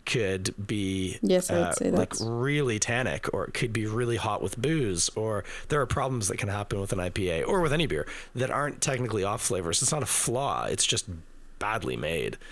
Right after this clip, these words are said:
Speaker 1: and that's not okay. And flaws, God help you. You know, if, if I get a beer and it's, it's got, like, some notable brewing flaws,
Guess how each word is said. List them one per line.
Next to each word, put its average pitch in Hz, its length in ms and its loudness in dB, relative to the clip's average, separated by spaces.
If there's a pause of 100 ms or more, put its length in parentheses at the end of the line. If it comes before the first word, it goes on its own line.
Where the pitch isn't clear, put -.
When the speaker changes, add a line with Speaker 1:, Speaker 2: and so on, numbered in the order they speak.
(240)
Speaker 1:
and 107 160 -2
that's 117 240 0
not 82 180 -2
okay. - 420 -2
And 98 160 0
flaws, 98 840 0 (100)
God 98 220 -2
help 87 260 -2
you. 85 140 0 (720)
You 101 140 -2
know, 90 320 -2
if, - 180 0
if 104 140 0
I 117 220 2 (240)
get 110 160 0
a - 40 -4
beer 95 320 2
and 92 100 0
it's, - 320 0
it's - 220 0
got, 82 340 0 (160)
like, 101 220 -2
some 107 420 0
notable 104 640 0 (200)
brewing 104 280 0
flaws, 170 640 0